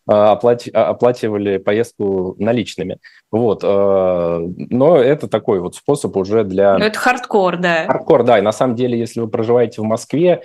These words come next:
Speaker 1: ну, буквально из дома не выходить, э, и ничего не делать, ну, тогда не пользоваться интернетом, не пользоваться телефонами, тогда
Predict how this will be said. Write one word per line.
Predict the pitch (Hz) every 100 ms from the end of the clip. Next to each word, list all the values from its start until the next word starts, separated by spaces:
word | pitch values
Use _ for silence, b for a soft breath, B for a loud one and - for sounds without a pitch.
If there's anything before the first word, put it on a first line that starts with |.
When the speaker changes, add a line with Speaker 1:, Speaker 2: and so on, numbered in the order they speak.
| B _ -
Speaker 1:
ну, | 117 127 113 98 92 98 _
буквально | 101 101 113 135 135 120
из | 120
дома | 113 135 107
не | 98
выходить, | 98 113 165 233 -
э, | 101 95 92 95
и | 107
ничего | 113 113 - 123
не | 120
делать, | 139 202 147 117
ну, | 131
тогда | 101 95 117 127
не | 107 113
пользоваться | 143 113 104 101 107
интернетом, | 98 120 190 202 110 - b _
не | 107 107
пользоваться | 123 110 101 -
телефонами, | - 107 165 190 131
тогда | 92 90 98 117 135 98